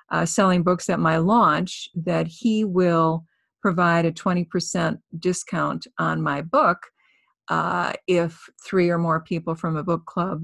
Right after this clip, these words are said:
actually orders it. So, you know, I'm doing that kind of thing. Um, on my website, you can sign up for a book club visit. I'll have that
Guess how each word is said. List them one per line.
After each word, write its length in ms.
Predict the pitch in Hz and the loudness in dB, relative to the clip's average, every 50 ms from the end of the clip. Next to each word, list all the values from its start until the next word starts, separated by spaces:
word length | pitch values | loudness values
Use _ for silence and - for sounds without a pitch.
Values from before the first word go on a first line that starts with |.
| 160 - - | -10 -10 -10
actually 580 | 151 151 160 - - - 165 160 170 160 - - - | -10 -10 -10 -12 -12 -10 -8 -8 -6 -8 -8 -6 -4
orders 460 | 165 151 151 160 165 175 190 - - | -4 -2 -2 -2 -4 -6 -6 -6 -6
it. 120 | 294 403 427 - - _ _ _ - - - - - _ | -6 -6 -6 -10 -16 _ _ _ -20 -20 -20 -20 -20 _
So, 320 | - - - 254 247 240 240 | -8 -2 2 4 4 4 4
you 140 | 247 277 294 | 4 2 2
know, 80 | 285 269 | 4 4
I'm 180 | 269 262 254 | 4 4 4
doing 260 | 254 247 240 240 226 208 | 4 4 4 4 2 2
that 240 | 180 180 - - - | 2 0 0 -2 -4
kind 220 | - 233 220 220 | -4 -2 -2 -2
of 140 | 220 214 - | -2 -4 -4
thing. 460 | _ 233 220 220 220 220 226 226 226 - - | _ -2 0 0 0 2 0 0 -2 -2 -2
Um, 400 | 185 190 190 185 185 185 180 - - | 0 0 2 2 2 2 0 -2 0
on 200 | - 196 202 202 | 0 2 2 4
my 140 | 202 190 185 | 2 2 2
website, 560 | 175 160 170 180 190 - - - 214 214 196 | 2 2 2 0 0 -2 -2 0 0 0 0
you 100 | 202 214 | -2 -2
can 180 | 208 - 208 202 | -2 0 -2 -2
sign 280 | 196 - 214 202 202 202 | -2 -2 -2 -2 0 -2
up 140 | 208 196 - | -2 -4 -6
for 120 | - 220 208 | -6 -6 -4
a 40 | 190 | -4
book 220 | 190 202 247 - | -4 -6 -8 -8
club 300 | - - 208 202 190 185 | -6 -4 -2 -2 -2 -2
visit. 380 | 196 196 185 - 214 208 208 - - | -4 -4 -4 -4 -4 -6 -6 -6 -4
I'll 200 | 180 175 170 180 | -4 -2 -2 -2
have 440 | 175 165 190 185 180 180 180 170 165 | -2 -2 0 0 0 0 -2 -2 -4
that 300 | 170 170 170 165 165 160 | -4 -4 -2 -2 -4 -4